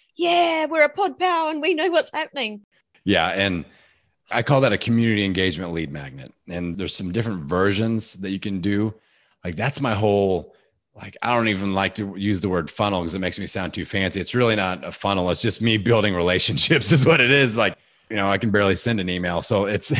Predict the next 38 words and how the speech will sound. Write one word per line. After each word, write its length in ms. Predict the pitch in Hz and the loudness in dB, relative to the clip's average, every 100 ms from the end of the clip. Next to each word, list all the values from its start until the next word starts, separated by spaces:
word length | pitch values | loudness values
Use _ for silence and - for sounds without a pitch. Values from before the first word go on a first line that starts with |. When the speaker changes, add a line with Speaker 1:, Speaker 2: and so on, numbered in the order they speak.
| - 110 | 0 -2
Speaker 2:
<laughs> 300 | - - _ | -4 -20 _
like, 140 | 104 107 | -4 -4
"The 100 | 92 | -4
funnel, 420 | - 156 147 127 | 0 2 4 6
ooh, 180 | 170 143 | 6 6
he's 140 | 127 | 4
getting 200 | 143 135 | 0 0
techie." 280 | 156 131 95 | 0 0 -2
No, 220 | 98 78 - _ - | -2 -2 -8 _ -4
I 60 | |
just, 420 | 117 123 113 - - - | 2 2 2 -2 -12 -4
I'm 180 | 104 117 | 0 4
really 220 | 123 117 | 4 2
good 140 | 107 | 0
at 40 | 95 | -2
making 280 | 90 87 | -4 -6
friends, 420 | 82 - - - - | -10 -12 -12 -16 -12
and 260 | 87 87 87 | -8 -6 -4
Speaker 1:
Mm-hmm. 160 | 82 87 | -6 -4
Speaker 2:
I 40 | |
add 260 | 71 104 101 | -4 -2 2
a 40 | |
lot 160 | 104 104 | 2 2
of 100 | 98 | -2
energy. 480 | 90 87 85 85 - _ _ | -4 -6 -6 -8 -10 _ _
I 120 | 78 | -10
add 160 | 80 92 | -6 -2
a 20 | |
lot 160 | 92 98 | 0 0
of 80 | 87 | 0
value, 480 | 85 82 82 80 | -2 0 -2 -4
and 160 | 73 78 | -8 -10
good 160 | 80 69 | -10 -12
things 220 | 76 - | -16 -10
happen. 580 | 104 95 73 71 71 69 | -8 -8 -10 -14 -14 -8
But 240 | 80 69 _ _ _ _ _ | -8 -8 _ _ _ _ _
so 480 | - 110 95 90 87 _ _ | -4 0 0 0 -6 _ _
my 600 | 101 101 98 92 87 87 | -2 0 2 0 -2 -6